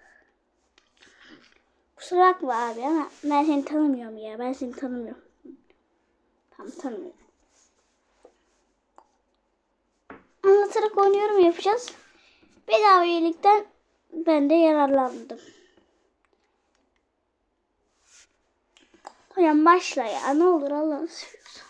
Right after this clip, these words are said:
başla. Başlamıyor. Çıkalım.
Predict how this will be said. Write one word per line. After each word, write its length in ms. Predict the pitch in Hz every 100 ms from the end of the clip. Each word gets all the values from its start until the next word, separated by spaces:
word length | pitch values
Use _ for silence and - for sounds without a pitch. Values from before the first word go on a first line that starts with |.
| _
başla. 300 | 370 - - _ - - - - _ _ _ _ - - _ _ _ _ _ _ _ _ _ _ _ _ _ _ _ _ _ _ _ _ _ _ _ _ _ _ _ _ _ _
Başlamıyor. 560 | 381 359 - 247 262 254
Çıkalım. 480 | - - 269 247